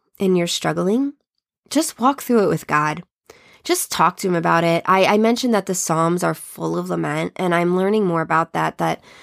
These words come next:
you know, if you read through the Psalms, you don't see people that have all the answers and have it all together and are coming to God with perfect trust in every moment. You see people that are struggling with these truths, that are struggling to make sense of very difficult things,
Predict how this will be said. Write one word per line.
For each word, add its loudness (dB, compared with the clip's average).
you 6
know, 6
if 0
you 2
read 0
through 0
the 0
Psalms, 2
you 2
don't 2
see 0
people -2
that 0
have 0
all 4
the 0
answers -4
and 0
have -2
it 0
all 2
together 0
and 0
are 0
coming 0
to -2
God 2
with -4
perfect -4
trust -2
in -2
every -2
moment. -2
You -2
see -4
people -2
that 0
are 0
struggling 0
with 2
these 0
truths, 2
that 0
are 2
struggling 2
to 0
make 2
sense -4
of -4
very -4
difficult -4
things, -2